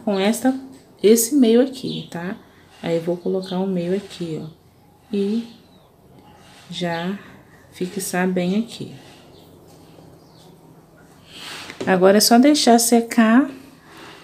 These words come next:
e prontinho o lacinho lindo que você vai poder aplicar aí na sua tiara, tá? Só esperar secar que você vai poder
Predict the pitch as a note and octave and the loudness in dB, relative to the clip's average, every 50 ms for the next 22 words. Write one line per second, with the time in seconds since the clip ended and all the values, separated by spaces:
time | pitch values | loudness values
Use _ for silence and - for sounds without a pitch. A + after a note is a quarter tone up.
0 | - C#4+ D4 - B3+ C#4+ D4+ E4 D#4 - - - A#3+ A#3+ B3 A#3 A3+ G#3+ G#3 G#3 | -6 -6 -4 0 2 2 2 2 2 0 2 4 6 6 6 6 4 2 2 0
1 | G#3 - - - G#3 G#3 G#3+ G#3+ G#3 G3+ G3+ G3+ G3+ A3 B3 C4+ D4 C#4+ C4+ - | 0 -4 -4 -4 -2 0 0 0 0 0 0 2 4 6 6 4 4 0 -2 -4
2 | A3 G3+ G#3 G3 - G3 G3 G3 G3 - G3 F#3 F#3 F#3+ F#3 F#3 F#3 - F#3+ F#3 | -2 -2 -2 0 -2 -2 -4 -4 -2 -2 -2 -2 0 0 0 0 -2 -4 -10 -10
3 | - - F#3 F3 F3 F3+ F3+ F3+ F3+ F3+ - - F3+ F3+ - - - F3+ F3 E3+ | -6 -4 -4 -2 -2 -2 -2 -2 -4 -6 -6 -8 -8 -8 -6 -6 -4 -4 -2 -2
4 | F3 G3+ A3+ C4 C#4+ C4+ - - - - - _ - - - - - - - - | -2 -2 -2 -2 -4 -6 -12 -20 -20 -20 -20 _ -20 -20 -20 -20 -20 -20 -18 -20
5 | - - - - - _ _ _ _ - - - - _ _ _ _ _ _ _ | -20 -20 -20 -20 -20 _ _ _ _ -12 -12 -12 -12 _ _ _ _ _ _ _
6 | _ _ _ - - - - - - - - - _ _ _ _ _ _ _ _ | _ _ _ -20 -20 -20 -20 -20 -20 -20 -20 -20 _ _ _ _ _ _ _ _
7 | _ _ _ _ _ _ _ _ _ _ _ - - E3 E3 F3+ G3+ G3+ - - | _ _ _ _ _ _ _ _ _ _ _ -12 -12 -10 -8 -8 -10 -10 -12 -16
8 | - - _ - - - _ _ _ _ - - - G#3 A3 A3+ A3+ - C4 A#3 | -20 -20 _ -20 -20 -20 _ _ _ _ -12 -6 -2 0 0 0 0 0 0 2
9 | A3 A3 - - G#3 G3 - - F#3+ F3+ F#3+ G3 - A3+ - A#3 A3+ - - G#3 | 2 0 -2 -4 -6 -6 -4 -2 -2 0 -2 -2 -4 -4 -4 -2 -2 -2 -2 -4
10 | G#3+ G#3 - A3 G#3+ F#3 F#3 F#3+ G3 G3+ G3+ G3 | -4 -4 -4 -4 -4 -2 0 -2 -2 -2 -4 -8